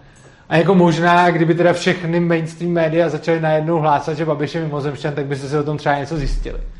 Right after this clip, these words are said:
Ale pointa je, že kdokoliv by vám teďkon řekl, že Babiš je mimozemšťan nebo něco podobného, tak se tím vůbec nebudete zabývat a úplně tu informaci zahodíte.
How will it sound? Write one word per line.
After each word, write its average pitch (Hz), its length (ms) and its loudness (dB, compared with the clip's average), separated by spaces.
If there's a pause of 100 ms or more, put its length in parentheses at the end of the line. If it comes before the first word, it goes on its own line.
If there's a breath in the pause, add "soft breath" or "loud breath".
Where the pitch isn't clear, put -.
(480 soft breath)
Ale 185 140 4
pointa 196 420 2
je, 175 80 2
že 175 120 2
kdokoliv 165 360 2
by 165 80 -2
vám 180 220 2
teďkon 170 320 -4
řekl, 156 140 -2
že 175 80 -2
Babiš 156 260 -2
je 175 60 -2
mimozemšťan 156 480 -4
nebo 156 160 -2
něco 160 180 0
podobného, 139 440 -2
tak 143 140 -2
se - 80 -14
tím 160 160 -2
vůbec 160 220 2
nebudete 170 320 0
zabývat 143 400 0
a 135 40 -2
úplně 147 220 0
tu 160 100 -2
informaci 143 420 -4
zahodíte. 120 500 -4